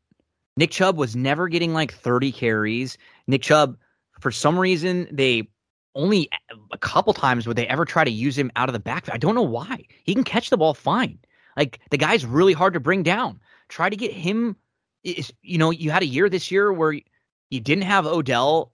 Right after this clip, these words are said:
for a lot of it. Landry wasn't very good. You had no playmakers from, in the wide receivers. Get the ball into Nick Chubb's hand. I was re-,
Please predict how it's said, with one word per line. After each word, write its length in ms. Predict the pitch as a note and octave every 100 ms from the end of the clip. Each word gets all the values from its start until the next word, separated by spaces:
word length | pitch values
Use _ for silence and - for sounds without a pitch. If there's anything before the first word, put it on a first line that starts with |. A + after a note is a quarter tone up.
| _
for 180 | - C3
a 60 |
lot 200 | A#2 A#2
of 80 | A#2
it. 240 | B2+ D#3 _ _ -
Landry 520 | A#2 D#3 G3+ F#3 D3
wasn't 400 | G#2 A#2+ B2+ C3
very 220 | B2+ A#2+
good. 340 | A2 A#2 D3+ E3+ _ _ _ B2
You 120 | D3
had 280 | D#3+ D3 A2+
no 320 | A#2+ D3 G#3+
playmakers 880 | - D3+ G#3 F3+ - C#3+ C3 A2 - _ _
from, 160 | C#3+ C#3+
in 100 | D#3
the 80 | C#3
wide 240 | B2 D3 C#3+
receivers. 560 | A2 - G#3 F3+ D#3+ - _ -
Get 140 | F#3+
the 60 | A3+
ball 240 | B3 C#4
into 160 | D4 A#3+
Nick 180 | A#3 -
Chubb's 380 | - A3+ C#4 D#3
hand. 300 | D3+ C3+ B2
I 60 |
was 120 | C#3 A2
re-, 220 | A#2+